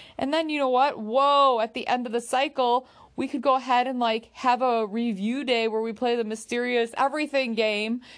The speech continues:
and we use all these spreadsheets and all these grids that we've created throughout each phase. So I highly encourage you to give it a try. Um, and again, you can go ahead and look at my YouTube channel.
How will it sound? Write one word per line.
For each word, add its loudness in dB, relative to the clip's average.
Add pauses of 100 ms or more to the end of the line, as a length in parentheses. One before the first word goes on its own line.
(120)
and -2
we -2
use -4
all -2
these -6
spreadsheets -4
and -2
all 2
these -6
grids -4
that 0
we've -6
created -4
throughout -2 (320)
each -8
phase. -4
So 0 (360)
I -8
highly 0
encourage -4
you -6
to -6
give -2
it -10
a -12
try. 0 (440)
Um, -4 (440)
and -2
again, -2 (100)
you -6
can -4
go 2
ahead 0
and -4
look -6
at -2
my -6
YouTube -6
channel. -4